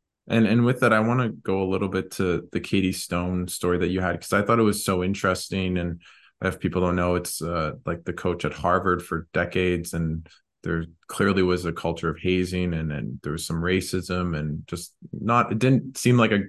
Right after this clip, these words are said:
great climate. But for you, do you think, h-, how much do you think of that culture is just a byproduct of the game of hockey? And what was that like, writing kind of about co-, like, toxic culture in,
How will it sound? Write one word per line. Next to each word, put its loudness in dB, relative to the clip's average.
great -2
climate. -2
But 2
for 0
you, 4
do -2
you 4
think, 2
h-, -2
how 0
much 2
do 2
you 4
think 2
of -2
that 2
culture 0
is 0
just -4
a 0
byproduct -2
of -4
the -6
game -2
of -6
hockey? 2
And 2
what 2
was 4
that 2
like, -4
writing 0
kind 0
of 0
about -2
co-, -8
like, -2
toxic -2
culture -2
in, -6